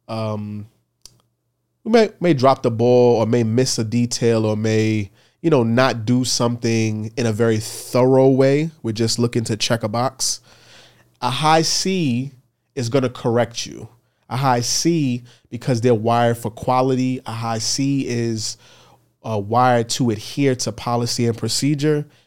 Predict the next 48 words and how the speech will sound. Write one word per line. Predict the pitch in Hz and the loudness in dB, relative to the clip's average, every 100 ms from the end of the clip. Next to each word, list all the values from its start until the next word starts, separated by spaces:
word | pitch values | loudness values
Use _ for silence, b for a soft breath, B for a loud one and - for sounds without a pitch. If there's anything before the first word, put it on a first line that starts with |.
| b | b
and | 117 | -6
they | 113 113 | -4 -2
are | 113 110 | -4 -4
afraid | 104 - 131 143 | -6 -2 2 2
of | 135 | 2
making | 135 143 139 | 0 0 0
a | |
mistake, | 135 131 - 147 143 - b b b b _ - | 0 -2 0 0 -2 -10 b b b b _ -12
a | 123 | -4
high | 127 147 | 0 0
C | 147 - 180 | 0 2 4
is | 156 | 4
really | 131 139 | 4 4
the | 123 113 | 4 2
anchor | 127 139 131 | 0 0 0
of | 123 117 | 0 0
reality | 117 113 120 123 113 110 | 0 2 2 2 0 -2
in | |
a | 107 | -4
space, | - - 107 - | -6 -6 -6 -4
and | 107 | -4
so | 123 113 | -2 0
they're | 120 135 | 0 2
gonna | 135 123 | 2 0
correct | - 117 107 127 - - | -2 -4 0 0 -2 -6
you. | 80 - _ _ _ _ _ _ _ _ _ - | -6 -12 _ _ _ _ _ _ _ _ _ -12
And | 110 | -2
for | 135 120 | 2 4
a | |
high | 120 120 113 | 4 2 2
D, | 113 175 | 2 4
it's | 160 170 | 4 4
like, | 156 135 | 2 2
"Well, | 127 | 0
who | 151 | 0
you | 180 | -2
talking | 165 180 165 120 | -4 -4 -4 -6
to? | 101 113 - | -8 -10 -10
Like, | 104 | -8
what | 120 | -6
you | 131 | -6
mean?" | 135 120 107 - _ _ _ _ _ | -4 -4 -6 -12 _ _ _ _ _
Like, | 104 104 - - _ _ _ _ | -12 -12 -12 -20 _ _ _ _
okay, | - 143 127 151 | -14 -6 -4 -2
like, | 135 113 101 B B B - | -4 -4 -6 B B B -2
so | - 151 131 110 B | 4 6 6 2 B
there's | 123 143 147 123 | 4 6 6 6
this, | 135 131 - - | 6 6 2 -4